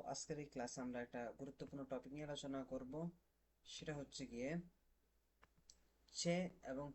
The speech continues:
চি সোনো দিয়ে। আমরা ইতালিয়ান ভাষায় অনেকেই এই শব্দগুলো প্রতিনিয়ত শুনে থাকি, বাক্যাংশগুলো। আজকের ক্লাস আমরা একটু সেটা নিয়ে আলোচনা করব তাহলে, এবং কি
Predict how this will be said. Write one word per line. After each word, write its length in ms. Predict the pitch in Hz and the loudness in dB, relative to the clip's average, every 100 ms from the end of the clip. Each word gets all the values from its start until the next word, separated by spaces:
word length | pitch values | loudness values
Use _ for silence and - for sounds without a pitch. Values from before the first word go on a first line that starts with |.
| - | -4
চি 100 | 160 - | -2 0
সোনো 260 | 131 123 117 | 0 -2 -4
দিয়ে। 160 | 104 95 - - - - | -8 -10 -14 -20 -20 -14
আমরা 300 | - 127 127 123 - | -4 0 2 2 0
ইতালিয়ান 280 | 131 143 139 127 | -2 -2 0 0
ভাষায় 300 | - 143 127 131 | 0 -2 0 2
অনেকেই 360 | 135 139 135 117 135 | 0 0 0 2 2
এই 100 | 139 131 - - | 2 0 -4 -4
শব্দগুলো 440 | 135 139 135 139 135 | -2 -2 -2 -2 0
প্রতিনিয়ত 520 | 156 156 151 147 143 143 139 - - - | -2 2 2 0 0 0 0 -4 -20 -14
শুনে 240 | - 151 147 | -6 0 2
থাকি, 240 | 262 - 262 247 | 2 2 2 2
বাক্যাংশগুলো। 680 | - 262 254 254 226 113 151 165 - - | 0 -2 0 -4 -2 -4 -2 -4 -12 -8
আজকের 300 | 127 - - 240 | -6 -2 -2 0
ক্লাস 160 | 240 247 | -2 0
আমরা 120 | 240 240 | -4 -4
একটু 160 | 127 123 - - - - | -4 -4 -6 -20 -20 -10
সেটা 200 | - 147 | -4 -2
নিয়ে 160 | 143 135 | 2 4
আলোচনা 300 | 143 143 143 131 | 4 2 0 0
করব 260 | 143 143 170 185 - - | 0 2 2 2 -2 -4
তাহলে, 320 | 131 135 131 113 | 2 4 4 4
এবং 140 | 131 139 135 | 4 2 0
কি 120 | 143 | 0